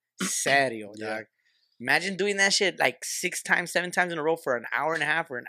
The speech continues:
Speaker 2: hour fifteen.
Speaker 1: Yeah, I never thought about that until this
Speaker 2: So,
Speaker 1: time.
Speaker 2: yeah, right?
Speaker 1: Yeah.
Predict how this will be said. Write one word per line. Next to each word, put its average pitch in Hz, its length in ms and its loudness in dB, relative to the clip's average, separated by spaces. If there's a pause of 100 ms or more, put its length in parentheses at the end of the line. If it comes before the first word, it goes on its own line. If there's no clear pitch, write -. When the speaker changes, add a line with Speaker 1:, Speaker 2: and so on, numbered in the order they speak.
Speaker 2:
hour 143 160 -4
fifteen. 175 440 -12
Speaker 1:
Yeah, 131 140 0
I 135 60 -2
never 147 200 2
thought 135 220 0
about 127 280 0
that 123 140 -2
until 120 300 -10 (160)
this 117 200 -8
Speaker 2:
So, 139 100 2
Speaker 1:
time. 104 180 -8
Speaker 2:
yeah, 143 300 10
right? 180 340 2 (100)
Speaker 1:
Yeah. 107 260 -4